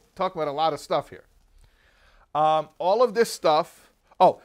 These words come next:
and also the vitality behind the behaviors that a Jew does that are neither expressly forbidden nor expressly done for the intent of serving Hashem. All of that stuff, this list that we just made,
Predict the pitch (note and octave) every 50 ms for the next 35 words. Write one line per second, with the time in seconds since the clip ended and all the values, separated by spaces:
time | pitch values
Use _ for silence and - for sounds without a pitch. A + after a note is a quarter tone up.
0 | - - D#3+ F3+ G3 F#3+ A3 A3 G3+ - A3 F#3+ F3+ F3+ F3+ F3 F3 - - -
1 | - A3 A#3+ B3+ C4 C4+ C4 C4 C4 C4+ C4 C4 - F#3+ D#3+ F3 D#3+ D3+ F#3 G3+
2 | A3 A3+ A#3 A#3+ A#3+ A3+ G3 E3 D#3 F#3+ F#3+ F#3+ _ _ _ _ _ _ _ -
3 | D#3 C3 F#3 F3+ E3 E3 E3 F#3 G#3 B3+ C#4+ C#4+ B3 G#3 F#3+ G3 G3 F#3+ F#3+ F#3
4 | G3 F#3+ - - - - _ _ _ _ _ - E3 E3 F3 E3 C#3 F3 F#3+ F#3+
5 | E3 G3 F#3 F3+ E3+ E3+ - _ _ _ - E3+ F3 E3+ E3 E3 F3 F#3 F#3 F#3+
6 | F3 E3+ E3+ D#3+ D3+ - - - F#3 E3 D#3+ - - E3 D#3 - - D3+ C#3 C3
7 | F3 F#3 F#3+ F#3 F#3 F3+ E3+ E3 E3 E3+ E3 D3+ C#3 - - - D#3 D3+ C#3+ -
8 | - D3 D3 C3+ B2 D3+ D3 D3 C#3+ C#3+ - _ _ _ _ _ - C#3 C3 C#3
9 | C#3 C3+ C3+ - - D#3 C#3+ C3+ - C3+ - - C3+ B2 A#2+ B2 A#2 A2 - -
10 | B2 A2+ A#2 C3 D3+ _ _ _ _ _ _ - _ _ - F3 F#3+ A3 A#3+ C4
11 | C4 C4+ C4+ C4+ C4+ B3+ A3 G3 A3 G#3+ A3 G#3+ - - - - C4 A3 B2+ G#2+
12 | - - - - - D3+ - - G3+ A#3 C4 B3 G3 - - - - - - -
13 | C3+ C3 C3+ C#3 D3+ F3+ G3+ F#3 - - B3 B3 A#3+ G#3 F3+ F3+ G3+ G#3